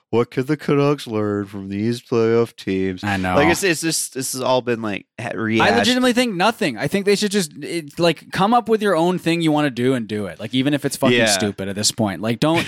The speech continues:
Speaker 1: <laughs>
Speaker 2: if you're ch-, if you're chasing what other teams are doing, you're always gonna be behind,
Speaker 1: I,
Speaker 2: right?
Speaker 1: I,
Speaker 2: So
Speaker 1: yeah.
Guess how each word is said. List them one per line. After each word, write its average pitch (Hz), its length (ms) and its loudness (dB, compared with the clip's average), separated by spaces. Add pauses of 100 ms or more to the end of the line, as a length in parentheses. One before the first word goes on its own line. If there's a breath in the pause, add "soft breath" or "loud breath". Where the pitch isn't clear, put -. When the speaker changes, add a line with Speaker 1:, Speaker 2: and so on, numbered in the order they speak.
Speaker 1:
<laughs> - 200 0
Speaker 2:
if - 140 -2
you're 180 120 4
ch-, - 180 -4
if 185 140 -2
you're 226 100 2
chasing 170 500 2
what 160 100 2
other 151 120 2
teams 160 260 0
are 151 60 2
doing, 127 300 0
you're 139 100 0
always 123 380 2
gonna 120 140 0
be 110 100 -2
behind, 90 480 -8
Speaker 1:
I, 143 160 2
Speaker 2:
right? 110 100 -2
Speaker 1:
I, 180 80 0
Speaker 2:
So 120 300 2 (320 soft breath)
Speaker 1:
yeah. 110 320 0